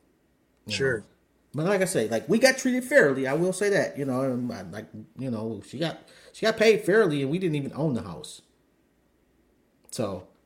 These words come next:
Speaker 1: you know, but yeah, it was, uh, it's an interesting dynamic that I've, I've seen both sides. Have you ever been on the other end of it?
Speaker 2: Absolutely.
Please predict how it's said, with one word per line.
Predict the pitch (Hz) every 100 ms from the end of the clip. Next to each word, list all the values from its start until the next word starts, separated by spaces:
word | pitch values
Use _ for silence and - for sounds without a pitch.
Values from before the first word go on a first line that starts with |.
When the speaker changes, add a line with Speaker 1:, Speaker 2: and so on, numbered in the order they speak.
| _
Speaker 1:
you | - 107
know, | 101
but | 95 131 -
yeah, | 143 123 98
it | 104 139 165
was, | 208 208
uh, | 214 208 202 - _ _ _ _ _
it's | - -
an |
interesting | 151 175 165 147 135 127 -
dynamic | 107 131 123 120 107 85
that | - 101
I've, | 101 - -
I've | 110
seen | - 113 98
both | 101 95
sides. | 104 92 73 - - _ _ - -
Have | 160 139 147
you | 262 -
ever | 208 220
been | 190 190
on | 185 175
the | - 160
other | 165 156
end | 147 143
of | 110 90
it? | 78 - - _ _ _ _ _ _ _ _ _ _ _ _ _ _ _ _ _ _ _ _ _ _ _ _ _ _ _ _ -
Speaker 2:
Absolutely. | 135 139 - 120 151